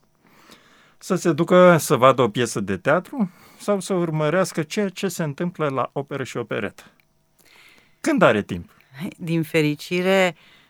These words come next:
Speaker 2: nu îmi fac timp pentru lucrurile acestea. Eu sunt, uh, printre cei binecuvântați care trăiesc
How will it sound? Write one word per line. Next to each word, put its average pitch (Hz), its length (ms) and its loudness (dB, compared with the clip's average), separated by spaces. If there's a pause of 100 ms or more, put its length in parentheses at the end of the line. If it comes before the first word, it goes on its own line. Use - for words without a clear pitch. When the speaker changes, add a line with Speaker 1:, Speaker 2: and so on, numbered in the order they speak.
(140)
Speaker 2:
nu 208 520 2
îmi 196 120 2
fac 170 260 0
timp 165 240 -8
pentru 156 340 -4
lucrurile 156 360 -8
acestea. 147 520 -8
Eu 170 280 -2
sunt, 165 560 -8
uh, 160 280 -10
printre 160 280 -10
cei 180 240 -4
binecuvântați 160 1300 -4
care 156 360 -2
trăiesc 170 720 -2